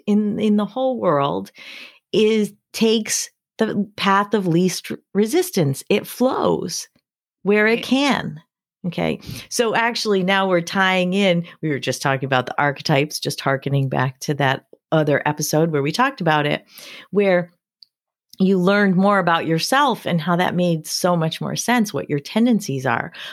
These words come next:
Speaker 1: Well, the path of least resistance when it comes to us as individuals doesn't mean lazy or taking the easy way out. It kind of means what's the most natural for you? Like the
Speaker 2: Mm.
Speaker 1: way nature flows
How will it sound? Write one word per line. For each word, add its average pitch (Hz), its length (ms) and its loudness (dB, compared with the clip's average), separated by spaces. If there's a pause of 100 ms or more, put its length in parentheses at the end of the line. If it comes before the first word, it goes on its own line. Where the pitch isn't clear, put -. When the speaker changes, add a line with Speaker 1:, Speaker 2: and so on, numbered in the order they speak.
(100)
Speaker 1:
Well, 226 100 2
the 220 80 2
path 294 520 0
of 202 140 0
least 208 280 0
resistance 170 600 0
when 160 200 0
it - 120 -4
comes 175 480 0
to 151 480 0
us 151 220 0
as 143 180 -2
individuals 160 880 0 (360)
doesn't 269 440 2
mean 190 360 2
lazy 160 560 0
or 151 100 0
taking 151 400 -2
the 151 60 -6
easy 143 340 -4
way 135 240 0
out. 170 380 0 (320)
It 214 120 -2
kind 285 300 0
of 359 60 0
means 202 360 2
what's 277 280 -2
the 466 120 -4
most 359 300 0
natural 254 480 -2
for - 240 -8
you? 147 460 -6 (360)
Like 233 140 -4
the 262 100 2
Speaker 2:
Mm. 240 120 -2
Speaker 1:
way 277 240 2
nature 233 720 2
flows 180 960 0